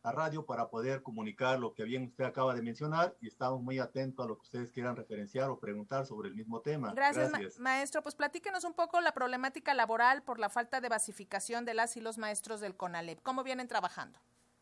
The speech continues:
Speaker 1: Mire, muy rápido, el conalep se formó, se formó en mil novecientos setenta y ocho a través de un decreto presidencial, en el cual desde aquellos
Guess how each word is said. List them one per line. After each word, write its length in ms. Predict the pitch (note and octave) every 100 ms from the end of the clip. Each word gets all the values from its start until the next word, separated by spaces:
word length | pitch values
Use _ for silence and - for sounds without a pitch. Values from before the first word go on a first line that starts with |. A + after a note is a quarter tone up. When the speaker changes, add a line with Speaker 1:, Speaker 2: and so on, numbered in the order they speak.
| _ _ _ _ _ -
Speaker 1:
Mire, 340 | D3+ D#3 D3+
muy 160 | D3+ F#3+
rápido, 800 | F3+ F#3 - D#3+ D3 C3+ B2 -
el 260 | C#3+ C3 -
conalep 420 | C3+ C#3+ F#3 F#3+
se 160 | -
formó, 440 | C#3+ C3 C#3+ E3+ -
se 340 | - A#2+ A#2
formó 320 | - B2 D3+
en 80 | D#3+
mil 100 | D#3+
novecientos 380 | D3+ B2+ D3+ D3
setenta 340 | - A2+ G#2
y 40 | C3
ocho 280 | D#3 D#3 D#3+
a 80 |
través 240 | C#3 A#2 C3
de 60 |
un 80 | C3
decreto 420 | A#2 C3 C3 C3
presidencial, 840 | - G#2+ G2+ G#2+ G#2 G2+ D3+ F3 E3+ _ _ _ _ _ -
en 120 | E3
el 160 | E3+
cual 280 | - E3+ E3+
desde 220 | D3+ B2+
aquellos 440 | A#2+ - D3+ D3+